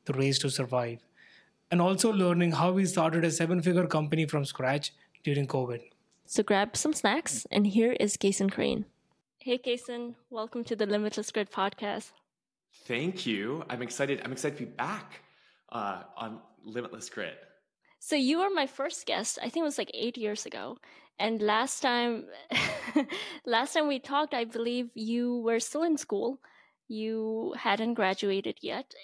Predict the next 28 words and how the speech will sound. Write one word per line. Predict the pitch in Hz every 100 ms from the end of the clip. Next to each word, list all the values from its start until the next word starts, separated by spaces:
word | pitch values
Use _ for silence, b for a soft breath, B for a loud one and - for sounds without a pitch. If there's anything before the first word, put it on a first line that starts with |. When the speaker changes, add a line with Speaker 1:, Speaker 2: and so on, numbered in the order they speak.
| -
Speaker 2:
And, | 226 214 208 214 208 - _ _ _ _ _ -
like, | 254 - - -
what | 202 233 285
has | 277 -
happened | 233 - 254
in | 208 202
last | 214 -
eight | 220 202
years? | 226 254 214 - - _
Fill | 240 226
us | 226 233
in. | 233
Speaker 3:
Oh | 196 92
my | 87 85 82 78 -
gosh. | 90 87 87 87 85 - - B B B
Where | 117 123
to | 123
start? | 107 - 120 107 B B B
You're | 113 104
right. | 117 90 - -
Wow. | 113 220 -
Speaker 2:
<laughs> |
Speaker 3:
Eight | 156 190 190 107
years | 135 180
ago. | 160 107 92 85 82 B B -
Now | 110 139
I | 165 110
feel, | - 113 101 95 92 -